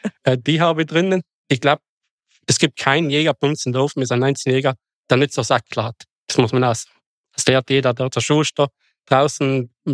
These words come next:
produziert, der nicht genug manchmal. Also die sind jeder bei uns drinnen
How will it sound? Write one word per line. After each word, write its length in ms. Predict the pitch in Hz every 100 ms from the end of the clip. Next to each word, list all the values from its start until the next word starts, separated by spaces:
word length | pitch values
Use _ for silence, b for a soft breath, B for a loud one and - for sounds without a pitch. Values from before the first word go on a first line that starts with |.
| 120
produziert, 460 | 135 123 - 151 135
der 80 |
nicht 140 | 120 -
genug 200 | 123 117
manchmal. 380 | 120 113 - 117 -
Also 120 | -
die 80 | 131
sind 240 | - 117 - _ _
jeder 300 | 131 143 160
bei 140 | -
uns 160 | 165 -
drinnen 380 | 147 156 165